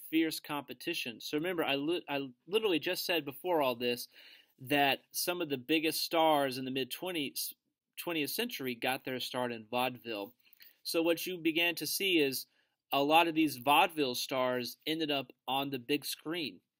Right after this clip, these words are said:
So people could just go see a movie and see them well polished in a movie, singing and dancing and talking. And that became really popular. And that also ended it, uh, also contributed to the end of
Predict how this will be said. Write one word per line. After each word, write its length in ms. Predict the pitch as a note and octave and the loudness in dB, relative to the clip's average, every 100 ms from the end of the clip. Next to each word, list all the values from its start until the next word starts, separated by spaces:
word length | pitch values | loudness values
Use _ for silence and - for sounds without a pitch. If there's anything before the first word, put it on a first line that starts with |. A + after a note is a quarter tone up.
| _ _ | _ _
So 180 | - D3+ | -6 -4
people 520 | D3 G3+ F#3+ F#3 E3 | -4 -6 -2 0 -2
could 200 | - E3 | -2 -4
just 260 | C3+ D3 - | -2 -4 0
go 140 | D#3 | 0
see 260 | D3+ - C#3+ | 0 0 -2
a 60 | A#2 | -2
movie 600 | C3+ A#3+ F#3 B2 A2+ A#2+ _ _ - | -4 -6 -4 -4 -4 -8 _ _ -8
and 160 | C#3 C#3 | -6 -4
see 200 | E3 E3+ | -2 -2
them 220 | C#3+ C3 | -2 -2
well 200 | B2 A#2+ | -2 -2
polished 640 | - F3 D#3+ D3+ C#3 - | 0 4 4 4 -2 -4
in 140 | C3+ | -6
a 60 | A#2+ | -4
movie, 640 | A#2+ E3 D#3+ C#3+ B2+ B2 _ _ - | 0 2 2 2 2 -2 _ _ -10
singing 640 | - E3 D#3+ D3+ D3 C3+ | 0 2 4 2 2 -2
and 220 | B2 A2+ | -8 -2
dancing 520 | C3+ C3 B2 C#3 B2 | 2 2 0 -4 -4
and 140 | A2+ G#2 | -6 -4
talking. 520 | C#3+ C3+ - G#2 G#2+ _ _ _ - | 0 0 0 -8 -10 _ _ _ -6
And 180 | B2+ | -4
that 140 | C3+ C#3 | -2 -2
became 440 | C#3+ - B2 A2+ | -4 -4 -6 -8
really 360 | A#2+ C3 C#3 C3 | -6 0 0 0
popular. 500 | B2 B2+ B2 B2 A#2 | -2 -4 -2 -4 -4
And 100 | A#2+ | -2
that 180 | C#3+ C#3+ | 0 0
also 400 | C3+ - C3 A2+ | 0 -2 -2 -2
ended 280 | A#2+ A#2+ A#2 | -4 -4 -6
it, 120 | A2 _ _ _ _ - | -8 _ _ _ _ -4
uh, 180 | C#3 C#3+ - | 0 0 0
also 560 | C#3 C3+ C3 - C#3 | -2 -2 -6 -4 -4
contributed 720 | B2 B2 - F3+ E3 C#3+ A2+ G#2+ _ _ _ _ - | -4 -10 -6 -4 -4 -4 -6 -8 _ _ _ _ -8
to 140 | C3+ | -4
the 160 | A#2+ - | -4 -4
end 240 | B2+ C3 | -4 -4
of 120 | A#2+ | -8